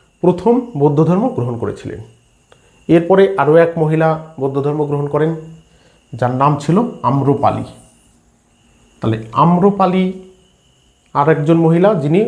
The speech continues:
বৌদ্ধ ধর্ম গ্রহণ করেন। আর এই আম্রপালি একজন নর্তকী ছিলেন। জ্ঞান প্রাপ্তির মহাত্মা বুদ্ধের কয়েকটি নাম দেওয়া হয়। তাহলে মহাত্মা বুদ্ধ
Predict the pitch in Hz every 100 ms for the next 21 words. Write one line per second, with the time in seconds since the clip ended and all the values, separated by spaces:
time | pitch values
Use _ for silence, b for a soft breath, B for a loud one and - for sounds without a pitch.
0 | - 139 135 135 156 240 139 110 101 -
1 | - 117 - - 123 135 - 151 170 190
2 | 175 151 160 - 135 139 143 135 143 156
3 | - 165 170 - 101 82 - - _ _
4 | _ _ _ _ _ _ _ _ _ _
5 | _ _ - B B B B B _ _
6 | - 123 143 180 180 190 196 196 - -
7 | - _ _ _ _ _ _ _ - 151
8 | - 180 170 165 147 185 185 160 160 170
9 | 156 143 143 131 117 101 - - _ _
10 | _ _ _ _ _ _ 139 147 151 160
11 | 165 180 165 165 143 185 190